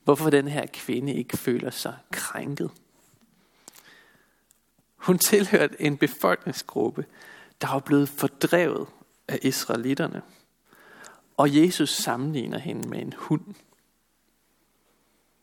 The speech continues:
Hvis det var sket i dag, så var Jesus, øh, formentlig blevet anklaget for både racisme og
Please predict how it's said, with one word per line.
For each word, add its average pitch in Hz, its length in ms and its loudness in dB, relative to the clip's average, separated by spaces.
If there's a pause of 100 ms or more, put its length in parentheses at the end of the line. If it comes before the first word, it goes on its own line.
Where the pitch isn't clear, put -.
(2000)
Hvis - 140 6
det 190 120 8
var 185 80 8
sket - 400 0
i - 40 -6
dag, - 360 0
så - 300 0
var 139 200 4
Jesus, 139 680 2
øh, 131 340 2 (520)
formentlig 165 520 4
blevet 139 300 6
anklaget 131 540 2
for 131 80 2
både 160 480 4
racisme 135 960 2
og - 120 0